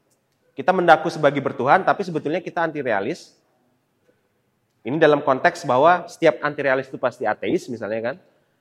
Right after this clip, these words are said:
Tapi bisa jadi, artinya apa? Tuhan itu kemudian kita sesuaikan dengan apa yang kita pikirkan gitu kan. Dan itu menjadi subordinasi dari human intellect dan will kita.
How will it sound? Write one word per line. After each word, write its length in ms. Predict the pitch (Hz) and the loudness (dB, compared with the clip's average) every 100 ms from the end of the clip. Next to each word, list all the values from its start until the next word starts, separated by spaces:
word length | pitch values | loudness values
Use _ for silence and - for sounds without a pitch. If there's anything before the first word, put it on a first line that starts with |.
| _ - | _ -4
Tapi 540 | 123 240 269 - - - | -2 -2 -4 -10 -16 -10
bisa 160 | 151 226 | -2 2
jadi, 400 | 247 180 214 - - _ _ _ _ _ | 2 2 -2 -10 -20 _ _ _ _ _
artinya 400 | 156 165 247 294 | -2 0 0 0
apa? 180 | 294 147 - - - _ _ | 2 2 0 -16 -20 _ _
Tuhan 400 | - 156 185 185 | -8 -4 -2 -4
itu 140 | 190 247 | -4 -6
kemudian 320 | 220 190 214 | -4 -4 -4
kita 100 | 185 | -6
sesuaikan 460 | 180 180 156 165 196 | -4 -2 0 0 -2
dengan 240 | 160 165 147 | 0 -2 -2
apa 160 | 151 | -2
yang 80 | 160 | -4
kita 160 | 143 - | -6 -14
pikirkan 560 | 139 151 151 135 110 | -6 -4 0 0 -2
gitu 160 | 104 95 | -4 -6
kan. 160 | 107 - _ _ _ _ | -8 -8 _ _ _ _
Dan 160 | - 120 | -6 -4
itu 160 | 131 185 | -4 -4
menjadi 240 | 151 139 | -4 -4
subordinasi 560 | 147 123 120 117 113 165 | -4 -4 -4 -6 -6 -4
dari 480 | 135 123 185 202 _ _ _ _ _ | -4 -4 -6 -10 _ _ _ _ _
human 240 | 131 135 135 | -8 -6 -6
intellect 400 | 127 139 143 131 | -4 -6 -4 -6
dan 160 | 123 | -4
will 240 | 120 117 113 | -4 -4 -6
kita. 400 | 113 92 78 | -6 -6 -6